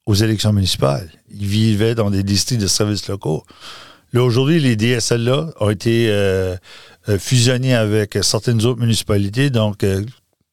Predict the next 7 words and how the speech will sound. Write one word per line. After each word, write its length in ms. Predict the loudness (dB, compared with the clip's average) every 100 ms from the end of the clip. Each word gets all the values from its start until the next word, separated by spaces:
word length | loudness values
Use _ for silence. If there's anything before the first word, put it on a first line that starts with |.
| _ _ _ _ _ _ _ -18 -14 -8 -2
euh, 240 | 2 2
la, 180 | 2 0 0 -4
la, 480 | -2 0 2 2 0
la 160 | -2 -2
province 640 | -2 -2 0 0 -2 -6 -2
est 120 | 0
municipalisée 920 | 2 2 2 2 0 0 0 0 -2